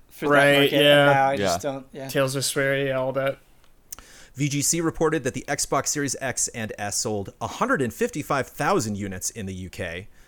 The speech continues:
Speaker 4: um, during its, so far during its first week. Um, from Microsoft C F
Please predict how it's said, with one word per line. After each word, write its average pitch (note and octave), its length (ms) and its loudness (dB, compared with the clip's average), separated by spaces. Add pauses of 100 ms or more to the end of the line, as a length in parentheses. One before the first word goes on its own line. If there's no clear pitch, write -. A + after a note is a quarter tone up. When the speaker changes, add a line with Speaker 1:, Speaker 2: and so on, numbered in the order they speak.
(140)
Speaker 4:
um, F2+ 420 -10 (100)
during G#2 320 -6
its, - 160 -12 (120)
so G2+ 140 -2
far D2+ 300 -12
during F2+ 180 -12
its F2+ 100 -14
first - 240 -14
week. F2+ 280 -14 (600)
Um, G2 420 -10 (500)
from D#3+ 260 -4
Microsoft A3 360 -2
C F3+ 280 -4
F D3 160 -2